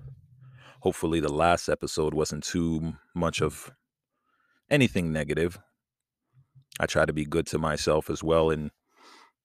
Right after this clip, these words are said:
I felt the episode went well, and for the sides that didn't feel so well, it was more focused on how I was reading and maybe fumbling over my words. I got nervous,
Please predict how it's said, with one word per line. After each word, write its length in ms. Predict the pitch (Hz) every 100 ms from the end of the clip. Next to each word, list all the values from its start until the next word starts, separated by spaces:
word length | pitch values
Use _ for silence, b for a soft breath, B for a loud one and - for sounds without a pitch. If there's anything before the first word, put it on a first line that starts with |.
| _
I 120 | -
felt 220 | - 87
the 120 | 82
episode 440 | 85 - - 87 80
went 240 | 82 80
well, 300 | 87 92 92
and 140 | 87 80
for 100 | 87
the 100 | 80
sides 440 | - 90 92 82
that 240 | 87 80
didn't 260 | 78 156 95
feel 280 | - 76 73
so 200 | - 73
well, 360 | 73 76 85 - - - - _ _ _ - - _ - B B _ _ _
it 100 | 101
was 200 | 92 90
more 160 | 104 110
focused 420 | 104 92 87 -
on 140 | 87
how 320 | 80 - 87
I 100 | 85
was 260 | 82 78 -
reading 500 | 78 82 87 82 78
and 180 | 78 76
maybe 300 | 82 85 80
fumbling 480 | 76 - 85 78 76
over 220 | 78 76
my 180 | 76 73
words. 460 | 73 76 71 - 76
I 60 |
got 200 | 73 73
nervous, 720 | - 76 76 76 - - -